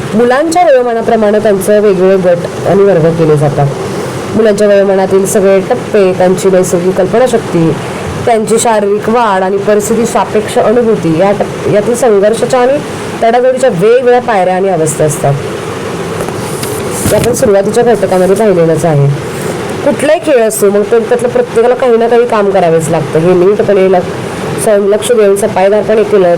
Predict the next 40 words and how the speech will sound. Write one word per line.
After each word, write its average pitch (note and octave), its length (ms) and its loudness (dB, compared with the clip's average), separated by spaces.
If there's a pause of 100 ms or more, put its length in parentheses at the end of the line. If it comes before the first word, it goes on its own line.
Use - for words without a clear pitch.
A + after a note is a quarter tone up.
तर G3+ 120 2
त्या A3+ 140 -2
खेळात G#3+ 280 0
भाग F#3 200 0
घ्यावा-, D3+ 560 0
घ्यावायचा D3+ 420 0
असतो. C#3 240 -4 (500)
खेळा G3+ 280 2
रंग C4+ 320 0
येतो, G3+ 240 2
इतर F#3+ 200 0
कामे G#3+ 320 -2
आणि F#3 160 0
कामे F3+ 320 0
यात F3 120 2
फरक G3 400 0
यामध्ये E3 340 0
दिसून D3+ 280 -4
येतो. C#3 200 0 (720)
शिक्षण B3 260 0
क्षेत्रामध्ये C4 460 2
तीन B3 260 -2
ते B3 60 2
सहा A3+ 280 0
आणि G#3+ 140 0
सहा G#3+ 180 -2
ते G#3 140 0
दहा G3 140 0
या F#3 100 0
वयांच्या G3 400 2
मुलांसाठी F#3 480 2
थोड्याफार C4+ 500 0
फरकाने G#3+ 420 0 (460)
शुद्ध A3 220 -2
क्रीडा B3+ 340 0
नाट्य G#3 280 0
पद्धतीचा F#3 500 0
वापर D#3+ 260 0
केला D3+ 340 0
जातो. C#3+ 140 -2